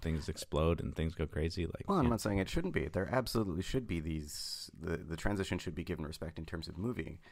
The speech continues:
Speaker 2: telling. But the fact is that when we're talking about Tom Hanks, you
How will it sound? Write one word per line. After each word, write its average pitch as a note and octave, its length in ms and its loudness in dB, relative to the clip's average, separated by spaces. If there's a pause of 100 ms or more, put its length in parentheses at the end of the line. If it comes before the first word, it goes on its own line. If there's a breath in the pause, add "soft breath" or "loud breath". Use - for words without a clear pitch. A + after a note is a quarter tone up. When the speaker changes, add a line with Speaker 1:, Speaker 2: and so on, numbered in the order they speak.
(260 loud breath)
Speaker 2:
telling. - 380 -8 (300 loud breath)
But F2 300 4 (140)
the F2+ 100 -4
fact G2+ 320 0
is D2+ 400 -2
that - 140 -2 (120)
when D#2+ 360 -4
we're D2 100 -6
talking F2+ 260 0
about E2 120 4
Tom D2+ 220 0
Hanks, - 380 -6
you C#2+ 420 -6